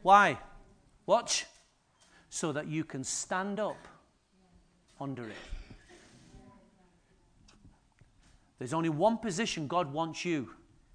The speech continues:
is on your feet, stood up. When you're stood up, God will speak. It's an attitude, my friends.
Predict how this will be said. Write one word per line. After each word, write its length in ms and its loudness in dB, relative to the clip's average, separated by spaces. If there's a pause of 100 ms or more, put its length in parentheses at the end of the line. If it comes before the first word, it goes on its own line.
(340)
is 160 -8
on 140 -2
your 140 -6
feet, 360 -8 (300)
stood 420 -8
up. 240 -12 (2250)
When 140 -4
you're 120 -2
stood 380 2
up, 280 4 (880)
God 460 8 (360)
will 140 -4
speak. 720 -6 (340)
It's 220 -4
an 100 2
attitude, 500 2
my 160 0
friends. 520 0